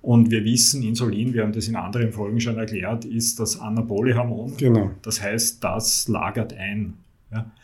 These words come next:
Speaker 1: Und das heißt, aufgrund der Insulinotropenwirkung ist es vollkommen egal, ob ich jetzt fettarme oder fettreiche Milchprodukte zu mir nehme, diese wachstumsfördernde Wirkung und meinetwegen auch Gewichtszunahme,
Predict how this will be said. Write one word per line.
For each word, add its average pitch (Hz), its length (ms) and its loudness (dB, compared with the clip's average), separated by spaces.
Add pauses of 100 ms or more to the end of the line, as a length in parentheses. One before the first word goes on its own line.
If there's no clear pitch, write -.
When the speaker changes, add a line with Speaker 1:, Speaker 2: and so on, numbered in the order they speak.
(320)
Speaker 1:
Und 107 140 0
das 117 120 6
heißt, 123 380 4 (220)
aufgrund 127 440 2
der 135 80 6
Insulinotropenwirkung 127 1600 2 (1400)
ist 127 260 6
es 131 240 4
vollkommen 143 640 2
egal, 117 600 2
ob 120 180 0
ich 139 100 2
jetzt 127 200 0
fettarme 117 640 -2
oder 110 260 -2
fettreiche 123 640 -2
Milchprodukte 110 720 -4
zu 117 140 -2
mir 104 160 -2
nehme, 117 240 -2
diese 117 260 0
wachstumsfördernde 113 1080 -2
Wirkung 113 340 -4
und 107 100 -4
meinetwegen 107 540 -2
auch 117 320 -6
Gewichtszunahme, 110 1160 -4